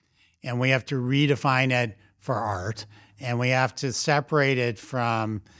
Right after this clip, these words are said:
you know, Bored Apes or Beanie Babies or swatches to work by serious artists that are using that medium. Basically, I'm saying digital, which is not new. It's been going on for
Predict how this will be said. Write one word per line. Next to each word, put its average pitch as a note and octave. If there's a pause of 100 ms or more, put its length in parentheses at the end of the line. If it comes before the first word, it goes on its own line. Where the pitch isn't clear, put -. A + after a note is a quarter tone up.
(340)
you B2
know, G#2+
Bored B2+
Apes B2+
or B2+
Beanie B2
Babies A2+
or G#2
swatches C3 (140)
to B2+ (460)
work C3+
by B2
serious D3
artists B2
that B2+
are A#2+
using B2+ (140)
that B2+
medium. A2 (260)
Basically, A#2
I'm G#2
saying G#2
digital, G#2 (220)
which A2+
is G#2
not A2+
new. G#2+
It's G#2+
been G#2+
going G#2
on G2+
for F#2+